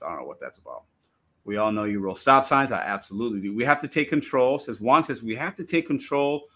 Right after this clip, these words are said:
of what we do as delivery drivers." Yeah, the market is oversaturated. Pay offers are trash. It's going to happen. It is what it is. Yeah,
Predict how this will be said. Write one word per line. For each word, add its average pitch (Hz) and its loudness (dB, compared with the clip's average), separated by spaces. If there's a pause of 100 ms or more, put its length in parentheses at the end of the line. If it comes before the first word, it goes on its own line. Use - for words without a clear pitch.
(180)
of 110 -6
what 127 2
we 120 -2
do 117 0
as 110 0
delivery 104 -4
drivers." 92 -4
Yeah, 104 0
the 95 -4
market 123 0
is 120 -6
oversaturated. 110 -6 (420)
Pay 139 4
offers 127 2
are 127 -4
trash. 90 -6 (240)
It's 110 -6
going 131 2
to 131 2
happen. 101 -4
It 104 -8
is 113 -2
what 107 -2
it 98 -8
is. 87 -10
Yeah, 226 -6